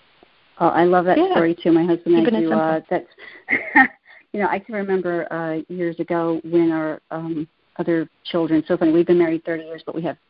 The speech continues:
Speaker 1: basically two sets of kids. And our first three, we were the young parents, and having three
Speaker 2: Mm.
Speaker 1: kids so young, we didn't have a life. So, um,
Speaker 2: Mm-hmm.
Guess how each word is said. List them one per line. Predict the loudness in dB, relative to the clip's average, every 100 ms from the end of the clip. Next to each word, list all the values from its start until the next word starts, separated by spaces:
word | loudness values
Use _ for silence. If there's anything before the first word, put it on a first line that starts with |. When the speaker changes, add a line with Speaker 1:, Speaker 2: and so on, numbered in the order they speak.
| -2
Speaker 1:
basically | -2 -2 -8 -8
two | -4 -4
sets | -4 -6
of | -8 -2
kids. | 2 2 0 -6 -20 -20 -20 -20 _
And | -2 0 0
our | 0 -2 0
first | 0 0 -2
three, | 2 4 4 0 -6 -20 -4
we | -2
were | 0
the | -2
young | 0 2 2
parents, | 0 -4 -2 -2 -2
and | 0 2 0 -4 -10
having | -2 0
three | 0 -2
Speaker 2:
Mm. | -2 0
Speaker 1:
kids | -2 -2
so | 0 2
young, | 2 2 0 -4
we | -4 -2
didn't | -2 -2
have | -4
a | -4
life. | -6 -6 -10 -8
So, | 0 0 0 -4 -10 -20 -20 -6
um, | -2 0
Speaker 2:
Mm-hmm. | 0